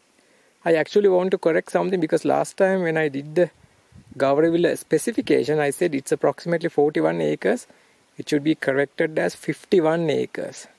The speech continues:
twenty-one hectares. So I apologize for the mistake, people.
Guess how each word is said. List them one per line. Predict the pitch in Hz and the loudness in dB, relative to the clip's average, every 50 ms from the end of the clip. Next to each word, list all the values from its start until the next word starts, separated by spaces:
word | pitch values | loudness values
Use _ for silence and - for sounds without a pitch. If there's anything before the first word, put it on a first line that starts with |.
| _ _ _ _ _ _ _ _ _ _ _ _ _ - | _ _ _ _ _ _ _ _ _ _ _ _ _ 0
twenty-one | - 151 151 156 151 156 160 165 156 | 2 2 2 2 0 0 0 0 0
hectares. | - 151 131 - _ - - - - - - - - - _ _ _ _ _ _ _ _ _ _ _ _ _ _ _ _ _ _ _ _ _ _ _ _ _ _ | -2 -4 -6 -4 _ -6 -6 -6 -8 -12 -16 -20 -20 -20 _ _ _ _ _ _ _ _ _ _ _ _ _ _ _ _ _ _ _ _ _ _ _ _ _ _
So | - - 135 | -8 -4 -2
I | 123 | 0
apologize | 123 - - 127 127 127 131 135 - | 0 0 0 0 0 2 0 0 -2
for | - - | -4 -8
the | 131 127 | -6 -6
mistake, | 127 123 - - - - 139 - - | -6 -8 -10 -6 -2 0 0 0 -2
people. | - 127 127 127 - 175 196 | -6 -8 -6 -2 -2 -2 -2